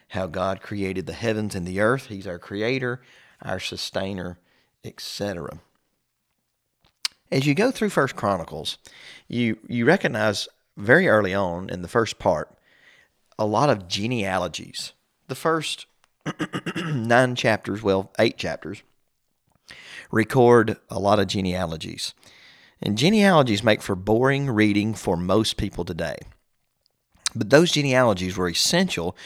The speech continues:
to the Jews who had to keep accurate records of their family ties,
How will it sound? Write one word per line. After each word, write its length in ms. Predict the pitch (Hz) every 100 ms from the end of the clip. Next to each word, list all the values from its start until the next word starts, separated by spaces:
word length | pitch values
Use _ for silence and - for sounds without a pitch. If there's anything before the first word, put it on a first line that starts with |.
| - - -
to 100 | 120
the 100 | 90
Jews 480 | 82 131 120 87
who 100 | 110
had 180 | 107 110
to 60 | 92
keep 240 | - 98 -
accurate 580 | 107 110 143 143 - -
records 560 | 104 107 - 90 92 90
of 80 |
their 120 | 92 87
family 380 | - 101 98
ties, 500 | 95 98 92 85 -